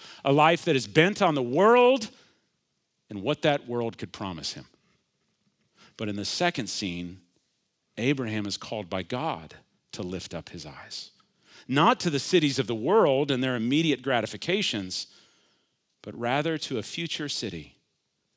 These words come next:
a future land that is promised by God that he is to wait for.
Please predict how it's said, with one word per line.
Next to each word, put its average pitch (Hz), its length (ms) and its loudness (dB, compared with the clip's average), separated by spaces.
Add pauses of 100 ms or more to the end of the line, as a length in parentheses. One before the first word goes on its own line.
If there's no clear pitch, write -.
(280)
a 104 40 -14
future 165 440 -6
land 90 420 -4
that 90 120 -18
is 101 120 -12
promised 139 640 -6
by 123 160 -4
God 85 460 -10 (640)
that 101 120 -8
he 107 160 -2
is 101 120 -2
to 104 100 -8
wait 90 340 -6
for. - 380 -16